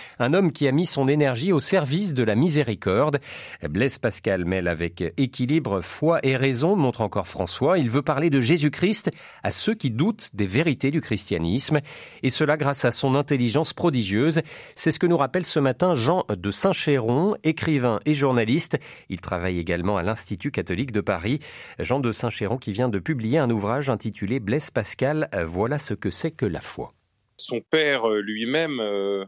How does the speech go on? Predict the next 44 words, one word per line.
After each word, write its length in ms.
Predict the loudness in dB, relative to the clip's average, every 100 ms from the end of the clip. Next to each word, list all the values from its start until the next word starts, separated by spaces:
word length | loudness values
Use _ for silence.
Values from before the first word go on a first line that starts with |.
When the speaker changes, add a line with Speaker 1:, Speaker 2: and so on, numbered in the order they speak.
| -10
Speaker 2:
voit 460 | 0 2 2 2 0
son 180 | -6 -10
fils, 400 | -6 -6 -2 0
euh, 120 | 0
Blaise 560 | 0 2 4 2 -2 -8 -4
travailler 400 | -2 0 2 2
les 100 | 2
mathématiques, 840 | 0 0 0 -2 -2 -4 -4 -2
euh, 100 | -2 -2
tout 140 | -6
seul 320 | -2 0 0
dans 100 | 0
son 220 | -2 -4 -4
coin 300 | -2 0 0
de 60 |
manière 380 | -2 0 0 -2
autodidacte, 840 | -4 -2 -4 0 0 0 -6 -16 -12
se 160 | -4 -4
trouve 320 | 0 -2 0
totalement 560 | -2 2 2 4 0 2
ébloui, 680 | 0 2 0 2 2 0 _ _ _ _ -2
euh, 120 | -2 0
par 140 | 0 2
la 100 | 0
puissance 640 | 0 -2 0 0 0 -2
de 120 | -8
ce 180 | -4 -4
génie. 460 | 0 0 0 -2 -6 -8
Donc 100 | -6
ça 140 | -2 -2
remonte 260 | -2 -4
vraiment 320 | -2 0 2
à 60 | 2
la 80 | 0
petite 240 | -4 -4
enfance, 440 | -4 -2 -2 -2 -2
là 80 |
il 60 | -4
y 40 |
a 40 | -4
quelque 260 | -6 -8
chose 220 | -6 -6 -4
de 80 |
mystérieux. 640 | -4 -4 0 -2 2 0